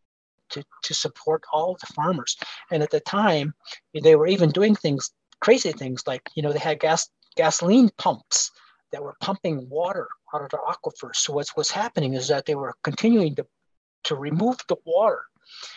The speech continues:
in a time in the Dust Bowl, right? So they removed the water using gasoline pumps, but they also had larger and larger tractors, and then they put lights on in nineteen thirty-six.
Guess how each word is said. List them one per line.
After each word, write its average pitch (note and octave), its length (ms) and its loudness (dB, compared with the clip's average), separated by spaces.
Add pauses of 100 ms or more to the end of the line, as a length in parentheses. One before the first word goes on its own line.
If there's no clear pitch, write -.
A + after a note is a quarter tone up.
(220)
in D#3+ 100 0
a C#3+ 80 -4
time G3 380 2
in E3 60 0
the C3 120 -4
Dust - 320 -2
Bowl, - 240 -14 (160)
right? - 220 -10 (440)
So E3 200 2
they D3 80 4
removed F3+ 320 2
the G#3 80 -2
water E3+ 320 4
using D#3 320 -4
gasoline D#3+ 480 -2
pumps, D#3 360 -6
but C#3+ 140 -10
they D#3 100 4
also D#3+ 220 2
had D3 180 -2
larger D3 400 2
and C3+ 140 -2
larger D3+ 300 0
tractors, D#3+ 540 -2
and C#3+ 80 -2
then C#3 100 -4
they C#3+ 80 -6
put - 260 -4
lights G3 240 2
on D3+ 140 0
in C#3 80 -4
nineteen C#3 320 -6
thirty-six. - 520 -4